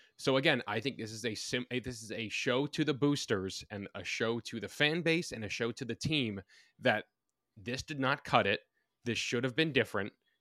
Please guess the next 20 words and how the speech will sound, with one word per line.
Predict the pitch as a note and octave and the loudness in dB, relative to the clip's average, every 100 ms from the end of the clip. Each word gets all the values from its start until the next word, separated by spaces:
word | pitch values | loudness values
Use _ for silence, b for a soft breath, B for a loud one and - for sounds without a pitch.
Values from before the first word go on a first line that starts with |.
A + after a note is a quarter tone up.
| _ - | _ -6
and | A#2 | -2
it's | G#2+ - - G2 | -2 -6 -16 -10
not | G#2 G2 | -8 -4
acceptable. | B2+ - F3 F3 F2 E2 - | -4 0 0 0 -4 -8 -10
And | G#2 G2 | -6 -4
I | |
think | G2 A2+ G#2 | -4 -4 -4
it's | - | -2
a | G#2 F2+ - | -4 -4 -4
big | B2 A2+ | -4 -4
boy | G2 A2+ G#2+ | -2 0 0
move, | G#2 F#2 E2+ | 0 -2 -4
and | G2 | -4
I | A2 | 0
re-, | B2+ - | 0 2
I | C#3 | 2
respect | E3 - G3+ - | 2 0 -2 0
Franklin | G3 B3 C#3 | 0 0 -4
for | - | -4
it. | F2 | -10